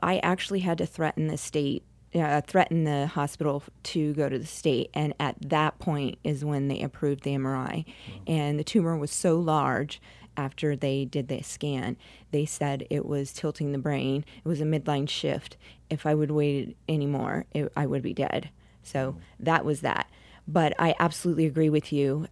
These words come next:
Speaker 1: um, and that is what I do now with my organization is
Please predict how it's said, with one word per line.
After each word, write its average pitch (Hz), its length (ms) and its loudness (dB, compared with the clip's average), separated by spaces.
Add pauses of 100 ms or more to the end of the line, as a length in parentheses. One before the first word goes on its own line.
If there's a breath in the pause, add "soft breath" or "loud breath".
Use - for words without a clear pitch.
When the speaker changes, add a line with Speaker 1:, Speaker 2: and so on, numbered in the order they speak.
(220)
Speaker 1:
um, 147 380 -4
and 147 240 -2
that 147 160 0
is 151 160 -2
what 151 100 2
I 143 120 0
do 143 200 0
now 151 300 2
with 156 240 -2
my 151 140 -2
organization 143 760 -2
is 131 140 -6